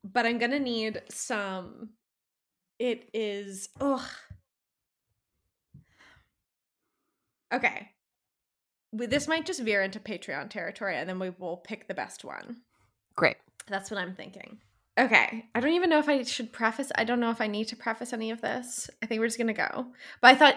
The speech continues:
Speaker 1: in, to close out,
Speaker 2: Mm-hmm.
Speaker 1: I'll read some of what's inside of the diary, and listener, you can catch the rest on our Patreon this month, because I will, I will be reading these.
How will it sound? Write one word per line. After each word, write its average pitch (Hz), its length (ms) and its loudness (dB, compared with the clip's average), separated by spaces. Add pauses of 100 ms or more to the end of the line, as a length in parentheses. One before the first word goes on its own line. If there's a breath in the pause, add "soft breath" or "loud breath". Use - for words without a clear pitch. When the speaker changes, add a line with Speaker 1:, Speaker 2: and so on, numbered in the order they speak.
Speaker 1:
in, 294 240 8
to 302 160 0
close 294 360 4
out, - 400 -2 (800)
Speaker 2:
Mm-hmm. 196 320 -6
Speaker 1:
I'll 214 120 6
read 220 280 4
some 247 480 4 (420 loud breath)
of 214 360 6
what's 196 460 4 (120)
inside 180 800 2 (120)
of 190 180 -4
the 196 80 0
diary, 175 440 2
and 180 360 -2
listener, 190 320 0
you 180 160 0
can 190 220 -6
catch - 380 4
the 208 100 0
rest 175 300 0
on 175 200 0
our 185 80 -2
Patreon - 500 -4
this 175 180 -8
month, - 320 -6
because 165 440 -4
I 180 100 0
will, 180 720 2 (1160)
I 196 100 2
will 185 640 2
be 170 480 -2
reading 151 340 -4
these. 151 680 -8